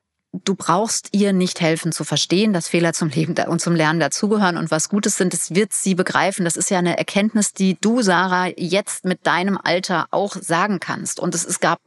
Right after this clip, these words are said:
sicherlich niemanden, der dir das vorgesagt hat und der dafür gesorgt hat, dass du es kognitiv verstanden hast, sondern das ist ja dann etwas, was wir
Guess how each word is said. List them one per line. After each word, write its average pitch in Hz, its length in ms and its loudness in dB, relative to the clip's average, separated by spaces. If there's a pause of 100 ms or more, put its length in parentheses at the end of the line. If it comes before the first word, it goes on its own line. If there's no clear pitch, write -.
(120)
sicherlich 202 460 0
niemanden, 196 420 2
der 175 260 2 (440)
dir 190 340 -2
das 180 140 0
vorgesagt 208 840 0
hat 226 280 -2 (380)
und 190 220 0 (140)
der 190 100 2
dafür 185 300 -2
gesorgt 185 320 0
hat, 190 80 -4
dass 185 100 -2
du - 80 -6
es - 120 -6
kognitiv - 600 -2
verstanden 151 520 -2
hast, 135 140 -4
sondern 170 200 0
das 165 100 0
ist - 200 -4
ja 185 80 4
dann 170 160 2
etwas, - 360 -2
was - 200 -2
wir 170 180 2